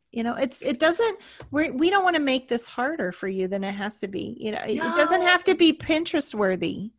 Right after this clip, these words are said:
Speaker 2: No.
Speaker 1: No,
Speaker 2: And
Speaker 1: not at all.
Speaker 2: But that also doesn't mean your kids, your kids are still gonna come away remembering that. Like,
Speaker 1: Right.
Speaker 2: it, who cares if it looks beautiful, but if it's a sweet
Speaker 1: Right.
Speaker 2: experience. You know,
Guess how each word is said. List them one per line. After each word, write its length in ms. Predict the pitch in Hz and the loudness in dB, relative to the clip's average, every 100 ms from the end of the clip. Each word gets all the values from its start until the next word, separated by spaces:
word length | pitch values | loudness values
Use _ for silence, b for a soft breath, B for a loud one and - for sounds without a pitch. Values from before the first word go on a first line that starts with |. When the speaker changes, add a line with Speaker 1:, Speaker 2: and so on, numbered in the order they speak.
| _ | _
Speaker 2:
No. 920 | 302 453 466 480 440 349 247 175 165 - | 0 4 6 6 6 4 2 -2 -6 -4
Speaker 1:
No, 320 | 262 330 359 | 0 0 2
Speaker 2:
And 140 | 294 220 | 2 2
Speaker 1:
not 160 | 269 | 2
at 140 | 320 320 | 2 -2
all. 400 | 339 302 190 - _ _ | -4 -6 -8 -12 _ _
Speaker 2:
But 200 | 233 294 | 4 6
that 240 | 294 330 320 | 6 4 4
also 380 | 320 349 403 | 0 0 0
doesn't 340 | 285 262 240 262 | 4 4 4 2
mean 220 | 247 247 | 2 2
your 160 | 233 233 | 2 0
kids, 380 | - 302 - - _ | 2 2 2 -8 _
your 220 | 233 294 381 | -2 -2 -2
kids 300 | - 370 294 | -2 0 0
are 80 | |
still 280 | - - 294 | -2 0 2
gonna 220 | 302 277 | 2 0
come 220 | 240 247 233 | 2 0 2
away 240 | 220 214 | 2 2
remembering 680 | 208 196 240 294 214 175 175 | 0 0 0 2 -2 -4 -6
that. 280 | 151 - - | -8 -10 -6
Like, 240 | 208 - - | 2 4 4
Speaker 1:
Right. 80 | - | -2
Speaker 2:
it, 600 | - _ - - - 226 | -4 _ -20 -20 -10 0
who 140 | 349 | 0
cares 340 | 349 392 415 | 4 4 4
if 140 | 330 247 | 2 2
it 160 | 202 | 2
looks 360 | 196 285 339 - | 2 0 0 -8
beautiful, 420 | 233 220 202 202 | -4 -2 -2 -4
but 160 | 196 214 | 2 2
if 140 | 220 | 4
it's 180 | 277 269 | 0 0
a 60 | 233 | -6
sweet 340 | - 269 311 | -4 -2 0
Speaker 1:
Right. 300 | 202 196 165 | 2 4 4
Speaker 2:
experience. 540 | 175 320 320 220 185 190 _ _ _ _ _ _ _ _ _ - B B B B | 2 0 0 2 0 -4 _ _ _ _ _ _ _ _ _ -20 B B B B
You 100 | 370 | 0
know, 200 | 370 311 | 4 2